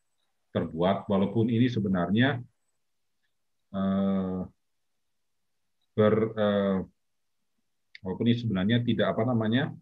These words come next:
tidak sesuai dengan, eh, prinsip dasar, eh, Wikimedia ya, yang harus dijalankan oleh sukarelawan. Tapi ya mungkin untuk, eh, hal-hal tertentu ya,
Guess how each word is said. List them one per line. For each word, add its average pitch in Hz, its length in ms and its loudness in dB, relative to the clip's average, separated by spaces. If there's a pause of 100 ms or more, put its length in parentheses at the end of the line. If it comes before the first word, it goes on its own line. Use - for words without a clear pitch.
(1200)
tidak 123 240 4
sesuai 127 400 2
dengan, 113 400 2 (800)
eh, 98 140 -4 (100)
prinsip 120 400 4
dasar, 104 560 2 (800)
eh, 98 320 -4
Wikimedia 117 640 8
ya, 95 140 4 (260)
yang 95 160 -2
harus 101 240 0
dijalankan 95 480 0
oleh 101 160 -2
sukarelawan. 87 800 0 (640)
Tapi 135 320 4
ya 127 80 10
mungkin 123 480 4 (960)
untuk, 127 480 2
eh, 107 440 4 (120)
hal-hal 110 300 6 (100)
tertentu 107 480 0
ya, 104 240 0